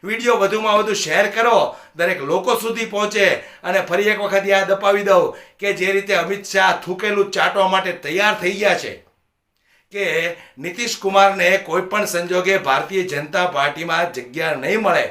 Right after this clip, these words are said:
એમના માટે કાયમને માટે દરવાજાઓ બંધ છે, તો આજે નીતિશ કુમારની ભારતીય જનતા પાર્ટીને કેમ જરૂર પડી? આ છે ભારતીય જનતા પાર્ટીના નેતાઓ કે પહેલા થૂંકી લેવાનું, ત્યાર પછી ચાટી લેવાનું.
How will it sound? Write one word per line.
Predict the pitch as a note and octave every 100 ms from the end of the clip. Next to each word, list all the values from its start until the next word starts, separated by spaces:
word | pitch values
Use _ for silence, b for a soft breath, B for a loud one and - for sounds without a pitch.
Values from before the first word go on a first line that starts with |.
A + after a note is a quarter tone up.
| B B B
એમના | D3 F#3 F#3+
માટે | E3+ E3+ F#3+
કાયમને | F#3+ D3 D#3+ F#3+ F#3
માટે | D#3+ E3 F3
દરવાજાઓ | C#3 D3+ D#3 D3+ C#3+ E3
બંધ | D3+ G#3 C4 B3
છે, | D#3+ B2+ - B B B
તો | - -
આજે | C3 F3+ A3+ G#3
નીતિશ | F#3+ D3+ B3 B3 -
કુમારની | F#3+ F#3 E3+ F3 E3 F3 G3 B B
ભારતીય | - D3 - A3
જનતા | - D#3 D#3 F#3 F3+
પાર્ટીને | F3+ D3+ D3+ E3+ F3+ F#3 - -
કેમ | G#3+ B3 F#3
જરૂર | D3 C3 A2
પડી? | F#2+ F#2 F2 _ b b b
આ | E3 G#3 G#3+
છે | A3+
ભારતીય | D#3+ D3+ F3 F#3 F3
જનતા | E3 E3 E3+
પાર્ટીના | D#3 C#3 C#3+ C#3 C#3 A#2+
નેતાઓ | A2+ A#2 G#2 G2+ G2 B B
કે | B F3+
પહેલા | E3 F3 E3 -
થૂંકી | F#3 F#3+ G#3+ G#3+
લેવાનું, | G#3 G#3 G#3+ B3 B B
ત્યાર | - D#3 D3+
પછી | D3 E3+ E3+
ચાટી | - C#3 - B2
લેવાનું. | G#2+ G2 F2 E2